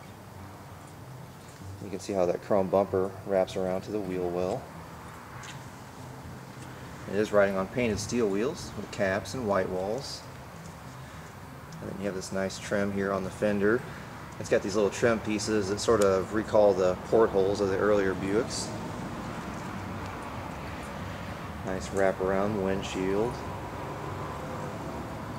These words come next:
And it looks like they put a nice, uh, new convertible top on there.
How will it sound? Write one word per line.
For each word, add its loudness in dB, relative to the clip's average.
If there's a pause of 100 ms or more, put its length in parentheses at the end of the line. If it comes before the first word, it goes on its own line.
(320)
And 0
it 2
looks 4
like 6
they 6
put 6
a 8
nice, 4
uh, 6 (220)
new 2
convertible 4
top 2
on 0
there. 0